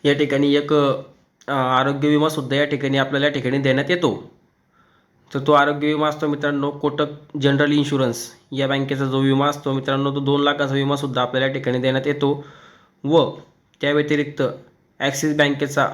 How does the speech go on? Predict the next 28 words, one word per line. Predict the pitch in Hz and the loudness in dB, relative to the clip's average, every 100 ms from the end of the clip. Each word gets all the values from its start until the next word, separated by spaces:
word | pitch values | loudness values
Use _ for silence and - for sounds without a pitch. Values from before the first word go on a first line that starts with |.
| - | -2
आठ | 135 135 | -2 0
लाखाचा | 147 147 135 135 120 - | 0 0 -2 -2 -4 -4
या | 139 135 | -4 -2
ठिकाणी | 135 123 131 113 - - _ _ _ _ _ _ _ _ | -2 -2 0 -2 -6 -16 _ _ _ _ _ _ _ _
अपघात | 139 151 143 139 | -2 0 2 2
विमा | 143 143 113 - - _ _ | 2 2 0 -4 -18 _ _
व | 139 151 - - - _ _ _ _ _ - | -2 0 0 -6 -20 _ _ _ _ _ -6
चाळीस | 139 139 143 | 0 0 2
लाख | 151 143 | 2 2
रुपयाचा, | 143 143 143 139 123 - - _ - | 0 0 -2 0 -4 -6 -16 _ -10
म्हणजे | 120 123 | -6 -6
चाळीस | 131 139 139 139 | 0 2 2 0
लाखाचा | 143 139 143 143 147 - - - 127 | 0 -2 -2 0 -2 -4 -12 -14 -6
जो | 135 | -4
धनादेश, | 135 123 123 127 | 0 0 0 0
धनादेश | 147 143 127 120 131 135 | -2 -2 0 2 2 0
असतो | 151 147 139 | -4 -4 -2
मित्रांनो, | 139 143 139 139 | 0 0 -2 -2
तो | 147 | -2
कशा | 143 147 143 143 135 - - | -2 -2 -2 -2 -4 -6 -10
स्वरूपाचा | - 123 120 131 143 | -6 -4 -2 -2 0
असतो, | 139 - 147 151 - - - _ - | -2 -2 -4 -4 -12 -20 -20 _ -6
तर | 127 | -2
समजा | 135 135 139 110 143 | 0 2 2 2 2
on | 151 | 0
duty | 151 151 147 | -2 -2 -2
जे | 151 | -2
आपले | 143 147 143 147 - | -2 -4 -4 -6 -10